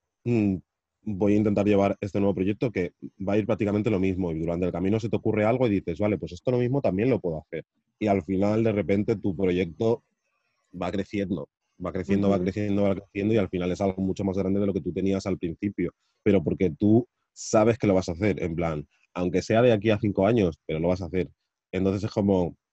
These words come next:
Speaker 1: confiar en que lo vas a hacer y confiar en que esa idea es buena. Hay veces que desecharás ideas, obviamente, pero ir a eso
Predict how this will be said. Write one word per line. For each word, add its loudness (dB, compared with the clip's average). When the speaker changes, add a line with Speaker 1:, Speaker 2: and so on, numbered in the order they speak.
Speaker 1:
confiar 4
en 0
que 0
lo 0
vas -2
a 0
hacer 0
y -6
confiar -2
en -2
que -8
esa -4
idea 0
es -4
buena. 0
Hay -2
veces -4
que -6
desecharás -8
ideas, 0
obviamente, -2
pero 2
ir 6
a 8
eso 4